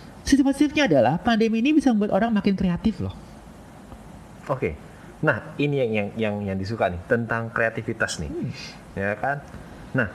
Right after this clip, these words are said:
Speaker 2: selama pandemi ini kan seperti yang kita tahu, ya kan, orang banyak yang dirumahkan dan juga kan mereka lebih banyak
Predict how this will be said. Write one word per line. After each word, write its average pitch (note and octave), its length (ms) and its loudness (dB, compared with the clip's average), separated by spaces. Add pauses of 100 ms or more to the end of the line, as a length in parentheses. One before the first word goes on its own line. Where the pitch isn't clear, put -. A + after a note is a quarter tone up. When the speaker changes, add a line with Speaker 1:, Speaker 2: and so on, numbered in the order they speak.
Speaker 2:
selama C3 360 2
pandemi C#3+ 540 -2
ini E3 160 -2
kan F3+ 340 -2
seperti - 440 -6
yang A2+ 100 -4
kita A2 180 -6
tahu, D2+ 300 -6 (460)
ya F#2 100 -6
kan, E2+ 160 -8
orang F#2 240 -4 (520)
banyak E2+ 340 -6
yang E2 180 -6 (160)
dirumahkan D#2 800 -8 (100)
dan D#2+ 160 -8
juga D#2+ 200 -8
kan G#2 100 -8
mereka E2+ 260 -8
lebih E2+ 200 -8
banyak D#2+ 220 -6